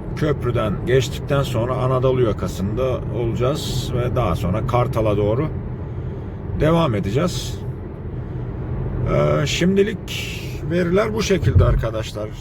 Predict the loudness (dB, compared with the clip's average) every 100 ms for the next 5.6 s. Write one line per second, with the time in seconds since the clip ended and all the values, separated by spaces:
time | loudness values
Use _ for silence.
0 | -12 -12 -12 -10 -8 -6 -4 0 2 2
1 | 2 0 0 0 -2 0 0 0 2 2
2 | 0 -2 -6 -6 -6 -6 -6 -6 -4 0
3 | 4 4 2 2 2 0 0 0 0 -2
4 | -4 -4 -4 -6 -2 -2 -2 -4 -4 -2
5 | -2 0 -2 -2 -4